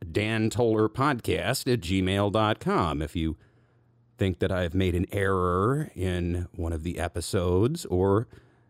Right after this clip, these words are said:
you just wanted to say hello. Finally, to find all of my episodes with links to all the various subscription services and podcast feeds, as well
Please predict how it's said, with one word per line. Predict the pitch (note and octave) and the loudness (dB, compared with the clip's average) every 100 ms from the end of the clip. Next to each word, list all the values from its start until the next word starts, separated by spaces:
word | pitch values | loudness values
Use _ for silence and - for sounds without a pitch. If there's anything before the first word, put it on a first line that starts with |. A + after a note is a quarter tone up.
| _ - | _ -2
you | F#2+ | -2
just | E2 D#2+ D#2 - F#2 - _ _ _ - | 2 0 -2 -8 -16 -20 _ _ _ -12
wanted | - D#2 D#2+ | -6 -2 -2
to | - | -4
say | - D#2 D2 | -6 -4 -2
hello. | E2+ G#2+ D#3 G2+ C#2+ - - _ _ _ _ _ _ _ _ _ _ | 0 4 4 4 0 -8 -20 _ _ _ _ _ _ _ _ _ _
Finally, | - E3+ G3 A2+ G#2 F#3 - _ _ | -2 2 4 4 4 2 -2 _ _
to | - C3 B2 B2+ | 0 4 4 4
find | - E3 D3+ C#3 C3+ - - _ - | 0 2 4 4 2 0 -12 _ -6
all | F#3 A#3 | 0 2
of | F#3 | 2
my | A#2+ G#2 G2 | 2 2 0
episodes | D#2+ E2+ E2 - F#2 C3 C#3 G2+ | 0 -4 -4 0 4 4 2 2
with | G2 - - | 0 -2 -4
links | G2 A2 B2 - - | 2 4 4 2 -4
to | - G2+ | 2 2
all | - G2+ A2+ A2+ | 2 0 2 4
the | A2+ | 2
various | E2+ G#2 A#2 A2 A2 | 2 2 2 2 2
subscription | - A#2+ - - - C3+ B2 - B2+ A#2 | 0 -4 -4 -8 -2 -2 0 2 4 4
services | - - A#2+ A2+ A2+ A#2 G#2 A#2 A2+ | 2 0 2 2 2 4 4 4 4
and | A2+ | 2
podcast | - G#2+ G#2 F#2+ A2+ F#2+ G2 - | 2 -2 -2 -2 -2 0 -2 -4
feeds, | A2+ F#2+ G#2 B2 - | 0 2 2 0 0
as | F2 D#2+ - - _ _ _ _ | 0 0 -6 -20 _ _ _ _
well | F#2 G2+ G2+ G#2 G#2 | -2 2 2 2 0